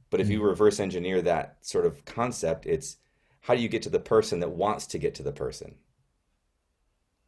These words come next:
Speaker 1: Right? How do you get to the person that is dying to have an interaction, a touch point with their boss, with their superior?
Speaker 2: Mm.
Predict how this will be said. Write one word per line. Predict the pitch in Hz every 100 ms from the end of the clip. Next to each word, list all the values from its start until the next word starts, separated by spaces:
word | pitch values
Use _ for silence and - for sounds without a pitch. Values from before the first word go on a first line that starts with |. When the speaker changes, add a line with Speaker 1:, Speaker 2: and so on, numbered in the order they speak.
| -
Speaker 1:
Right? | 82 104 -
How | 98
do |
you | 98
get | 95 -
to |
the | 95
person | 90 107 98 98
that | 85
is | 80 80
dying | 92 92 107 101 92
to | 95
have | 90 82
an |
interaction, | 85 85 82 87 -
a | 76
touch | 71 90 -
point | 80 73 71
with | 80
their | 76
boss, | 71 71 60 -
with | 82 76
their | 78
superior? | 71 71 76 65 62
Speaker 2:
Mm. | 104 98